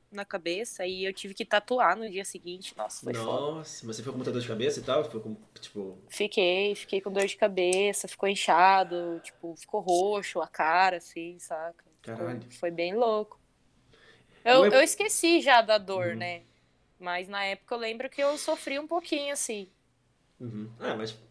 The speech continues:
Speaker 2: faz parte, né? Como
Speaker 1: Bastante
Speaker 2: você tava
Speaker 1: até.
Speaker 2: falando.
Speaker 1: Ainda até por eu tá iniciando, ainda não saber como lidar com aquilo, sabe?
Speaker 2: Como assim, iniciando?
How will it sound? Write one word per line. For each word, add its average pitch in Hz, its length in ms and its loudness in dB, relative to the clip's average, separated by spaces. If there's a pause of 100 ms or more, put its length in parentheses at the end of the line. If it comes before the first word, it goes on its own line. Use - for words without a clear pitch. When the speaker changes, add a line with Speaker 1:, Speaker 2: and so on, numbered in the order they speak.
(100)
Speaker 2:
faz 180 160 -4
parte, - 300 -2
né? 196 140 0
Como 202 60 -6
Speaker 1:
Bastante - 20 -
Speaker 2:
você 214 60 -8
tava 220 120 -4
Speaker 1:
até. 185 180 2
Speaker 2:
falando. 185 260 -12
Speaker 1:
Ainda 233 280 6
até 262 260 4
por 294 160 -4
eu 294 160 0
tá 277 160 -2
iniciando, 285 720 -2
ainda 240 260 -4
não 233 120 -8
saber 226 300 -6
como 226 200 -14
lidar 226 440 0
com 226 80 -10
aquilo, 208 340 -8
sabe? 185 340 -4 (380)
Speaker 2:
Como 123 220 -8
assim, 120 180 -6
iniciando? 104 400 -8